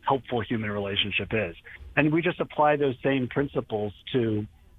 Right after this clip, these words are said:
um, digital interactions, and you're in, in a good shape. If you're looking to use people's data to manipulate them, to bother them when they don't want to be bothered, that's unhelpful. But if you're looking to use your understanding of them, you're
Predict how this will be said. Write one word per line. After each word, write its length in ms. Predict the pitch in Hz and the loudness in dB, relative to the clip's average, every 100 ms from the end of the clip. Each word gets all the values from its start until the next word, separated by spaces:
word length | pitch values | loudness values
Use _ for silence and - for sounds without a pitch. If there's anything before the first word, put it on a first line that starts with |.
| - - - - - | -20 -20 -20 -20 -2
um, 200 | 117 107 | 2 2
digital 460 | 104 175 170 107 101 | 2 2 2 -2 -4
interactions, 720 | 110 - 95 90 - 107 113 - - - - | -2 0 0 -2 -2 -4 -6 -10 -20 -12 2
and 240 | 120 113 - | 2 2 0
you're 240 | 120 120 | 0 2
in, 140 | 110 113 131 | 0 -2 0
in 140 | 113 | 0
a 40 | |
good 220 | 101 113 92 - | 2 0 0 2
shape. 280 | 107 - | 0 -2
If 120 | 107 120 | -4 0
you're 180 | 110 - - | -2 -2 -6
looking 300 | 131 139 131 110 | -2 0 -2 -2
to 60 | 131 | 0
use 300 | 123 131 123 - | 2 0 -2 -4
people's 320 | 127 117 101 | -4 -4 -4
data 260 | 117 110 107 | -4 -4 -4
to 120 | 107 | -4
manipulate 720 | 101 98 120 147 151 151 143 | -4 -2 -2 0 0 0 0
them, 300 | 156 151 151 - - - - | 2 2 2 -8 -20 -18 -6
to 80 | 104 | -6
bother 460 | 95 135 117 131 131 | 4 6 8 6 4
them 200 | 139 131 | 4 4
when 120 | 131 | 4
they 120 | 117 | 4
don't 180 | 127 117 | 4 2
want 160 | 110 | 2
to 60 | 101 | -2
be 100 | 104 | -6
bothered, 580 | 92 104 120 151 185 185 - - | 0 6 6 6 2 0 -16 -2
that's 240 | - 107 131 | 2 4 4
unhelpful. 640 | 131 117 85 - 80 - - - | 4 4 0 -4 -14 -16 -20 -4
But 80 | 120 | 0
if 80 | 120 | 4
you're 160 | 131 127 | 4 4
looking 340 | 135 131 117 - - | 2 0 -4 -4 -4
to 60 | 120 | 0
use 360 | 113 123 120 113 - | 2 2 0 -4 -4
your 280 | 117 110 | -2 2
understanding 720 | 117 113 113 - 117 113 117 117 | 0 0 -2 -2 -2 0 0 0
of 140 | 117 | 0
them, 260 | 123 120 113 | 2 0 0
you're 220 | 98 | -6